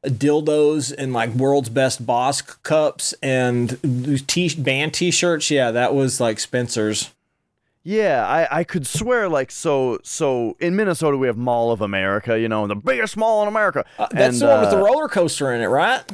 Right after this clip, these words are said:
Speaker 2: Yeah.
Speaker 1: There you go.
Speaker 2: Um, and I s-, could swear that there is a Hot Topic and a
Speaker 1: I wouldn't be surprised. For a
Speaker 2: uh,
Speaker 1: while
Speaker 2: and a
Speaker 1: there, they
Speaker 2: Spencer's.
Speaker 1: were. There were two of the same stores in our same mall, but
Speaker 2: Yeah.
Speaker 1: eventually they kind of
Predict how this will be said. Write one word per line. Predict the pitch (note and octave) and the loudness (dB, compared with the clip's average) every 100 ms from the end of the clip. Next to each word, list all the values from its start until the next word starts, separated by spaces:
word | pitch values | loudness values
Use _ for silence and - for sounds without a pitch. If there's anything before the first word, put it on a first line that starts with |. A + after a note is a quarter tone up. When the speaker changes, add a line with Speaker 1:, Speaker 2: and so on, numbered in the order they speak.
| A#2 | -2
Speaker 2:
Yeah. | C#3+ C#3+ G#3+ D3+ G2 | 2 2 2 2 2
Speaker 1:
There | E3 - - | 2 2 4
you | - | 4
go. | C#4+ D4 - | 4 4 0
Speaker 2:
Um, | - - _ _ _ _ _ - | -6 -12 _ _ _ _ _ -2
and | D#3+ D#3 D3 C#3 C3+ | 0 2 0 0 -2
I | B2+ D3 | 0 -2
s-, | C3 | -4
could | - F#3 C3+ | -8 -6 -4
swear | - - F3+ G3 F3+ C#3+ C3 | -6 -4 0 2 4 2 2
that | B2+ A#2+ | 0 0
there | C3 B2+ | 0 0
is | A#2+ | 2
a | A#2+ | 0
Hot | G#2 A#2 A2+ - | 0 0 -2 -2
Topic | A#2 G#2+ A2 G#2 - - | 0 0 -2 -4 -6 -4
and | B2+ B2 A#2+ G2+ E2+ D2+ D2+ _ - | -2 0 -2 -2 -4 -6 -8 _ -2
a | A2 | 2
Speaker 1:
I | - F#3+ | 4 4
wouldn't | F3 E3 | 2 0
be | F#3+ | 0
surprised. | F#3 E3+ F3+ E3 C#3 D#3+ | -2 -2 0 0 0 0
For | G3 | 2
a | G#3 F3+ | 4 4
Speaker 2:
uh, | |
Speaker 1:
while | G3 C4 | 4 4
Speaker 2:
and | C4+ | 2
a | G3 | 0
Speaker 1:
there, | F#3+ | 0
they | E3 D#3+ | 0 0
Speaker 2:
Spencer's. | |
Speaker 1:
were. | C#3 C3+ C3 C#3+ | 0 0 0 0
There | D3+ | 0
were | E3 D3 | 0 -2
two | - G#3+ | -2 0
of | F#3+ D#3 | 0 0
the | |
same | C3+ F3+ F3 | 0 0 0
stores | C3 F3+ E3+ D3 | 0 2 2 2
in | D3 | 0
our | C3 D#3+ B3+ | 2 0 0
same | - B2 A#2 A#2 | 0 -2 -2 -2
mall, | G#2 F#2+ G2 - _ - | -2 -2 -4 -8 _ -4
but | D3+ C#3+ | -2 0
Speaker 2:
Yeah. | |
Speaker 1:
eventually | B2 G#3+ G#3 F3 C3 A#2+ A#2+ A#2 - _ | 2 2 2 2 0 0 0 -2 -6 _
they | C#3+ D3 C#3 A2+ _ C#3 C3+ | -2 -2 -2 -6 _ -10 -6
kind | D3 E3+ D#3 | -2 -2 0
of | C3 G#2 | -2 -4